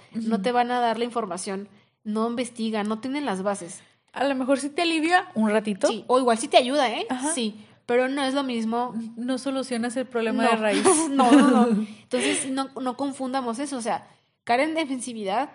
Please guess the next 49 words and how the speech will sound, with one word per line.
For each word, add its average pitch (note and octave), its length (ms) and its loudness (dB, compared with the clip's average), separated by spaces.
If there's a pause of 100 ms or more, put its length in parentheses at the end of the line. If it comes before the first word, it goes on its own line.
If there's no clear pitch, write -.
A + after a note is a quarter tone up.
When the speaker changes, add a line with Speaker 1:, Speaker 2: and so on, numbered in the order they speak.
(140)
Speaker 1:
es G#3 180 -4
muy A#3 160 -2
peligroso, F#3+ 500 -2
justo A3 460 -6
por F#3 140 -2
esto, F#3 260 -6
porque G#3+ 240 0
te G3+ 120 0
Speaker 2:
Ujú. G3 80 2
Speaker 1:
haces B3+ 180 -6
a-, B3 220 -2
como G#3 220 -4
que G3 140 -6
te G3 140 -10
pica A3 300 -4
el C4 100 0
ego A#3+ 380 2 (340)
de, G3+ 160 -2
"No, A#3+ 380 2
yo C4+ 120 0
tengo C4+ 220 2
razón, B3 460 -2
yo C4+ 100 -4
tengo C4 220 0
razón, A#3 300 -2
yo C4 100 -8
tengo B3 200 -4
razón". A#3+ 320 -4 (680)
Y A#3+ 420 -2
te A#3+ 140 -2
pones A3+ 360 -4
ahí A#3 240 0
a, A#3+ 300 4
a, G#3 340 0
a G#3 60 -4
discutir G3+ 500 -6
con A#3+ 140 -4
el B3+ 120 -2
psicólogo G#3 420 -4
a - 40 0
veces. F#3 320 -10 (280)
Speaker 2:
¿Sabes G4+ 340 2
quién A4 180 0
hace A#4 120 6 (100)
mucho A#4 160 10 (100)
eso? A#4+ 120 6 (480)
Tristemente, F#4+ 640 0 (180)
los C#4+ 160 6
hombres. D4+ 300 4